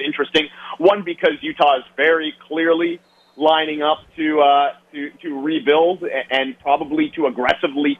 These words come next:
tank next year. So they're looking to trade their vets. And Bogdanovich, I,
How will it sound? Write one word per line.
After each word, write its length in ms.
tank 240
next 320
year. 240
So 140
they're 140
looking 320
to 60
trade 360
their 160
vets. 360
And 120
Bogdanovich, 640
I, 120